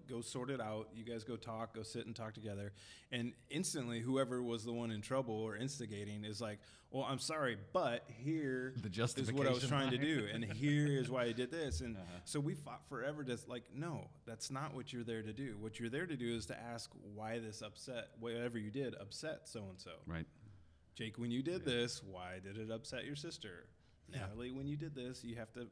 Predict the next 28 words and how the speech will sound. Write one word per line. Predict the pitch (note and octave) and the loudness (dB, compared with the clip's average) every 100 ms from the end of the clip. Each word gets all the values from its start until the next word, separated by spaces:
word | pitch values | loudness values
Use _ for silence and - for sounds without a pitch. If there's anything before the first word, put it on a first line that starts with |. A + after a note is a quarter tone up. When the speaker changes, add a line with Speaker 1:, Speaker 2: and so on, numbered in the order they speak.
| - | -6
Speaker 1:
figure | C#3 C#3+ | -6 -4
out | D#3+ C#3 | -4 -4
why, | F#2+ G2 G#2+ - | -4 -4 -4 -6
and | A2+ | -2
then | C3+ F3+ | 0 0
you | |
gotta | F#3 F3+ | -2 -2
make | F3+ F#3+ | -4 -4
it | F#3 | -6
right." | F3+ - - - - - - - - | -6 -8 -12 -12 -20 -20 -20 -20 -6
Speaker 3:
Yeah. | A2 | 0
Speaker 1:
And | C3 | 0
it's | C3 | 2
not | A3 | 0
just | G#3+ D#3+ D3 | 2 2 2
saying, | A#2+ G#2+ | 0 0
"I'm | G2+ | -4
sorry," | F#2 - - A#2 | -8 -12 -10 -8
but | D3 C3 - - - | -6 -8 -10 -18 -8
just | D3 C#3+ - - | -4 -4 -6 -12
coming | - B2+ B2+ | -8 -6 -4
to | A#2 A#2 A2+ A2 G#2 C#3+ | -4 -4 -4 -6 -8 -12
a | A2 | -6
mutual | A2 C3 C3 A2+ G2+ | 0 0 0 0 0
accord | G2+ A2 B2 | 0 -2 -2
or | A2 | 0
understanding. | G#2+ G#2 - A2 C3 F2+ - - - | -2 -2 -4 -4 -4 -6 -10 -16 -4
Speaker 3:
Yeah. | G#2+ | -2